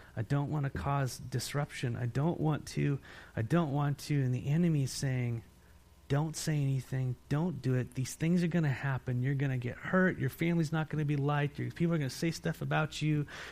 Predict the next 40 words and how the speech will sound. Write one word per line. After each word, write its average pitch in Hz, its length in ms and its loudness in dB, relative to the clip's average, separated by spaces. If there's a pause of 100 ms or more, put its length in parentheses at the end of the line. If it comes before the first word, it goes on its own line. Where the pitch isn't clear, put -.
You're 139 80 2
gonna 143 120 4
lose 165 320 6
your 226 80 2
job. 196 540 4 (420)
You're 131 120 2
gonna 156 200 6
be, 139 160 0
you 170 220 4
know, 156 240 2
just, - 380 0
just - 260 0
be 202 100 -2
quiet. 165 420 6
It's - 200 0
just, - 300 -2
just 240 400 4
go 214 280 8
along. 170 800 4 (360)
Take 254 280 2
the 277 80 6
wide 202 420 8
road. 127 460 6 (340)
It's 233 240 4
nice. 208 720 4 (1700)
Take 247 220 6
the 240 80 6
road 208 260 10
without 185 380 4
scars. 135 580 4
Take 226 240 2
the 240 100 6
road 190 360 8
without 175 480 2 (240)
suffering. 147 640 4
Take 208 240 2
the 240 80 8
road 190 400 8
without 165 500 4
losing 165 600 6